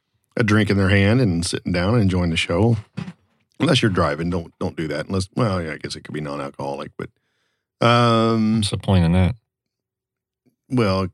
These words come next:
Speaker 1: 'cause if you're driving.
Speaker 2: Who's gonna drive and not, oh, but just any kind of non-alcoholic.
Speaker 1: Yeah,
Speaker 2: You didn't
Speaker 1: yeah,
Speaker 2: mean like
Speaker 1: yeah.
Speaker 2: an O'Doul's or something.
Speaker 1: No, no, I don't, I don't condone drinking and driving. I don't want, want people to get hurt or hurt others. All right, let's cover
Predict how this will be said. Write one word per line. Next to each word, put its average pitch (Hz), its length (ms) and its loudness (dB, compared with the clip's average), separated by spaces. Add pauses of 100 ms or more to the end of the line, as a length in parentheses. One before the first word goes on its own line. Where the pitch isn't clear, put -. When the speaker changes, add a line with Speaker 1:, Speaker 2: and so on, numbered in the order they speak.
Speaker 1:
'cause 101 160 0
if 90 80 -2
you're 85 120 -4
driving. 87 460 -2 (1160)
Speaker 2:
Who's 107 160 2
gonna 101 180 6
drive 90 260 2
and 80 340 0
not, - 220 -2
oh, 92 300 2
but 95 200 -2
just 104 220 -2
any 101 280 2
kind 85 260 2
of - 20 2
non-alcoholic. 80 640 2
Speaker 1:
Yeah, 131 160 4
Speaker 2:
You - 60 6
didn't 87 160 6
Speaker 1:
yeah, 80 60 4
Speaker 2:
mean 78 120 2
like 76 180 2
Speaker 1:
yeah. 82 60 0
Speaker 2:
an 85 60 4
O'Doul's 82 480 2
or 73 80 -2
something. - 320 0
Speaker 1:
No, 104 200 2
no, 90 280 -2
I 90 100 -4
don't, 92 180 -6 (160)
I 107 80 -4
don't 95 180 -4
condone 82 360 -8
drinking 80 300 -12
and 76 100 -20
driving. 80 200 -18 (140)
I 90 40 -14
don't 87 160 -14
want, - 120 -16 (220)
want 95 160 -8
people - 180 -14
to 69 60 -10
get 64 100 -10
hurt - 280 -10 (800)
or 85 100 -2
hurt 80 200 -4
others. - 420 -10 (1120)
All 180 200 2
right, 156 260 0
let's 160 280 -2
cover 170 680 -4